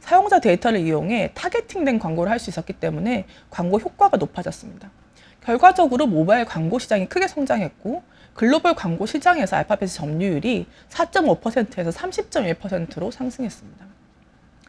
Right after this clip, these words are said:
중장기적으로 에이아이가 가져올 변화는 이보다 훨씬 클 것으로 예상됩니다. 에이아이 검색으로 진화하면서 검색 쿼리가 늘어나고 광고 효율이 높아질 뿐 아니라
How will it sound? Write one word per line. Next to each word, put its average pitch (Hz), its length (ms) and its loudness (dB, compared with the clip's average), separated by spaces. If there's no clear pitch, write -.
중장기적으로 320 840 4
에이아이가 247 480 4
가져올 214 440 0
변화는 190 640 -2
이보다 180 280 0
훨씬 359 400 -8
클 - 160 -8
것으로 320 320 -2
예상됩니다. 170 720 -4
에이아이 226 320 6
검색으로 208 520 0
진화하면서 185 760 -2
검색 202 400 -2
쿼리가 392 320 2
늘어나고 180 580 -2
광고 180 340 -4
효율이 262 220 0
높아질 233 360 -4
뿐 269 180 -8
아니라 170 460 -4